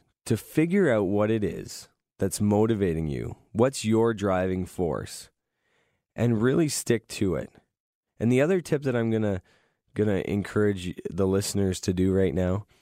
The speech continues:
is to get somebody el-, else involved, because the results are, are really motivating. We looked at that a couple weeks ago as to, uh, the science, the psychology of what motivates people,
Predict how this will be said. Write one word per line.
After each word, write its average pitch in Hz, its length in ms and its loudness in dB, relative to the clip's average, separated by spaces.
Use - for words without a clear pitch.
is 107 200 -2
to 123 120 2
get 127 300 0
somebody 127 420 2
el-, 95 200 2
else 95 320 0
involved, 82 640 -2
because 98 460 0
the 120 180 2
results 127 560 2
are, 120 100 2
are 104 320 0
really 123 380 2
motivating. 104 600 2
We 104 100 2
looked 120 240 -2
at 113 80 -4
that 104 140 2
a 98 40 2
couple 101 280 -2
weeks 98 340 -2
ago 95 400 2
as 90 300 -4
to, 92 400 0
uh, 90 240 0
the 95 100 0
science, 101 540 0
the 98 80 0
psychology 101 720 2
of 95 100 2
what 92 140 0
motivates 95 500 -2
people, 90 440 -2